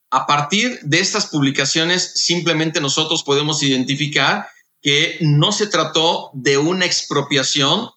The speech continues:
en términos estrictamente formales.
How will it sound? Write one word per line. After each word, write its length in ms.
en 360
términos 880
estrictamente 1040
formales. 880